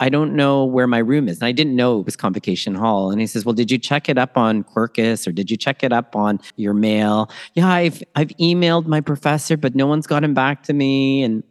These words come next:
all of this stuff. And I said, "Well, what does it say?" "It says con, right? You know, on his list." And I said, "Well, isn't that Convocation Hall?" And he said, "Yeah, but I don't know the room number."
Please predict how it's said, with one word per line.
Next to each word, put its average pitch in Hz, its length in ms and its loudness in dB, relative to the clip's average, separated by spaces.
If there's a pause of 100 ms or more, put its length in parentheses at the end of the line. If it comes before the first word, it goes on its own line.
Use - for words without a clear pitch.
all 135 180 0
of 131 80 -2
this 135 120 -2
stuff. 127 240 -4
And 135 80 -4
I 131 40 -2
said, 131 180 -4
"Well, 131 80 -2
what 160 140 0
does 175 160 -2
it 156 120 -2
say?" 131 240 2
"It 120 80 -2
says 143 220 -2
con, 127 480 0 (380)
right? 127 420 0
You 127 160 0
know, 110 180 0
on 107 220 0
his 101 320 -4 (300)
list." 123 280 0
And 123 80 0
I 117 60 0
said, 117 180 -2
"Well, 127 160 -4 (180)
isn't 127 220 -2
that 139 140 0
Convocation 120 540 -2
Hall?" 117 340 0
And 113 80 0
he 120 60 -2
said, 117 180 -8
"Yeah, 143 160 2
but 131 140 0
I 143 60 4
don't 160 200 0
know 160 80 0
the 143 120 -2
room 160 280 2
number." 92 380 -4